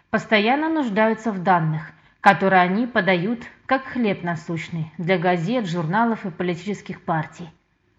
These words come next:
Например, знаменитый индекс Big Mac – оценивает процветание страны на основе стоимости гамбургера в Макдональдсе. Чтобы посчитать состояние прав человека,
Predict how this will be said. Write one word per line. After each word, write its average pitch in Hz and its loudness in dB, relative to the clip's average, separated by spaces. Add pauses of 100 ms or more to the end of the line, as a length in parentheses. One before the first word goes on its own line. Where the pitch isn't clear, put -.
(2250)
Например, 214 4
знаменитый 202 2
индекс 180 -2 (280)
Big 180 0
Mac – 240 0 (400)
оценивает 320 4
процветание 233 0
страны 196 0
на 226 4
основе 190 -2
стоимости 190 -4
гамбургера 208 -2
в 220 -2
Макдональдсе. 175 -2 (840)
Чтобы 214 0
посчитать 220 0
состояние 190 -4
прав 185 0
человека, 180 -4